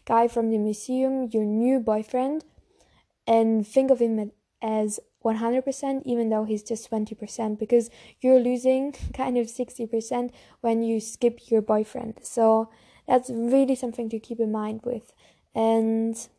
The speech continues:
yeah, and that really helps me <laughs> to not cheat. Um, now some thoughts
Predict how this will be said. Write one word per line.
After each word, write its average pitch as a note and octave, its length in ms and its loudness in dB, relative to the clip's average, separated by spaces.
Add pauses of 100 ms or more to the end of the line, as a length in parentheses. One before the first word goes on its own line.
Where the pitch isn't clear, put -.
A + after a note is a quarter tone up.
(140)
yeah, D4 320 4
and A3+ 160 0
that A3+ 260 0
really A3+ 320 0 (320)
helps A3 360 -2
me A3 300 -2 (280)
<laughs> B3 320 -6
to - 80 0
not A3 300 2
cheat. G#3 300 -8 (540)
Um, B3 560 4
now C#4+ 320 0
some A#3 200 -8
thoughts A#3+ 440 0